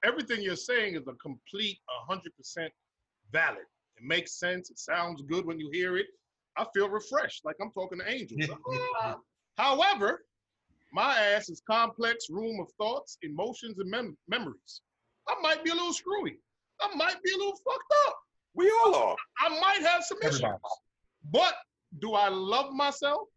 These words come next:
Speaker 1: Yes. Do I think if I'm a great father,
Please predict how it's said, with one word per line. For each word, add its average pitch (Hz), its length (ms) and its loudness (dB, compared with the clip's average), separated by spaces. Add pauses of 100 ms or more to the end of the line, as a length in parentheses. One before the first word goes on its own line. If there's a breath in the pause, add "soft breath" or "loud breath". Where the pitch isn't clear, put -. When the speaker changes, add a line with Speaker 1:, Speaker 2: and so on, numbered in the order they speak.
Speaker 1:
Yes. - 380 -6 (380)
Do 156 60 -2
I 185 80 0
think 196 200 -6
if 156 80 -12
I'm 151 120 -8
a 127 100 -12 (100)
great 185 280 -2
father, 233 360 0